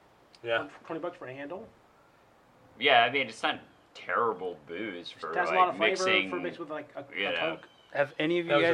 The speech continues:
Speaker 1: a
Speaker 4: guys
Speaker 1: mixer,
Speaker 4: had
Speaker 1: yeah.
Speaker 4: the, the one oh seven or the one oh eight single barrel?
Speaker 2: Mm-mm.
Speaker 4: The new one that's out?
Speaker 3: Mm-mm.
Speaker 2: I'm not,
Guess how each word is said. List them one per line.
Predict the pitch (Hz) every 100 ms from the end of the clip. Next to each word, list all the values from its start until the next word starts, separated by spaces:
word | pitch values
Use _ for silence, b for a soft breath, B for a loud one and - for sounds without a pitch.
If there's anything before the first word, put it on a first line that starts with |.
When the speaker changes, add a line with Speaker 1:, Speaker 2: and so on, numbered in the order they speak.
| 143
Speaker 1:
a |
Speaker 4:
guys | 127
Speaker 1:
mixer, | -
Speaker 4:
had | 143 147
Speaker 1:
yeah. | 143
Speaker 4:
the, | 139 135 123 - _ -
the | 117
one | 123
oh | 131
seven | 120 131 127 -
or | 127
the | 135
one | 135
oh | 127
eight | 127 127 123 _ _ -
single | - 139
barrel? | 127 131 131 - _ _ _ -
Speaker 2:
Mm-mm. | 135 127 123 - -
Speaker 4:
The |
new | 120 127
one | 131 127
that's | 127 - -
out? | 131 135 - _ _ _ _ -
Speaker 3:
Mm-mm. | 110 120
Speaker 2:
I'm | 90
not, | 127 117